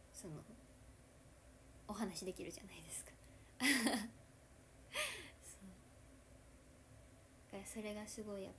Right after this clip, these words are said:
ぱ良かったな、お渡し会。うん。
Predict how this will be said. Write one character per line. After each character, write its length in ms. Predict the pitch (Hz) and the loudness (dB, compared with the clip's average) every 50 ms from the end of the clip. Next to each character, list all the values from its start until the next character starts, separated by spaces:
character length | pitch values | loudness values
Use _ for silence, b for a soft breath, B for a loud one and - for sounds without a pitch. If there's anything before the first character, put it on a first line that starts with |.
| - - | -8 -10
ぱ 100 | 185 - - - - - - - | -10 -10 -10 -12 -12 -12 -8 -2
良 100 | 214 202 196 | -2 -2 0
か 140 | - - 170 | 0 -2 -4
っ 40 | - - - | -4 -6 -8
た 80 | - 185 | -6 -2
な、 200 | 196 214 226 220 | 0 2 2 2
お 40 | 196 | 2
渡 220 | 185 - - 165 - | 0 -2 -4 -4 -2
し 140 | - - - | -2 -4 -4
会。 260 | - - 180 - - - - - - - - - 196 190 185 180 180 180 185 - - - - - - - - - - - - - - - - - - - B B B B B B B - - - - - - - - - - - - - - - - - - - - - - - - - - - - - - - - - - - - - - - - - - - - - - - - - - - - - - - - - - - - - - - - - - - | -6 -8 -6 -6 -8 -10 -12 -14 -16 -16 -14 -10 -8 -8 -6 -8 -8 -10 -10 -12 -12 -14 -14 -14 -16 -14 -14 -14 -14 -14 -14 -16 -16 -16 -16 -16 -16 -14 B B B B B B B -14 -16 -16 -16 -16 -16 -14 -14 -16 -16 -16 -16 -16 -16 -16 -16 -16 -16 -16 -16 -16 -16 -16 -16 -16 -16 -14 -14 -14 -14 -14 -14 -16 -14 -14 -14 -14 -16 -16 -14 -14 -14 -14 -14 -14 -14 -14 -14 -14 -14 -14 -14 -14 -14 -14 -14 -14 -14 -14 -14 -14 -14 -14 -16 -14 -2 0
う 60 | 294 | 2
ん。 140 | 294 294 | 2 2